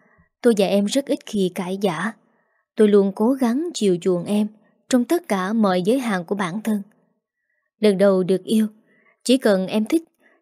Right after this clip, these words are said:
tôi sẵn sàng đáp ứng cho em. Chỉ cần em không thích, tôi sẵn sàng từ bỏ.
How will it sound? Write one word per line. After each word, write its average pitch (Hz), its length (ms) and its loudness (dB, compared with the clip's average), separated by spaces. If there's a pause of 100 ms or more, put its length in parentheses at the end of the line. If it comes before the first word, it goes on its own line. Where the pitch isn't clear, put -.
tôi 262 100 2
sẵn 226 260 -2
sàng 190 380 -4
đáp 226 160 -2
ứng 233 300 0
cho 226 120 -4
em. 214 260 -2 (640)
Chỉ 262 140 0
cần 190 240 2
em 202 180 -2
không 190 260 -4
thích, 269 160 -2 (360)
tôi 254 100 2
sẵn 240 260 -2
sàng 185 340 -4
từ 180 180 0
bỏ. 170 300 -4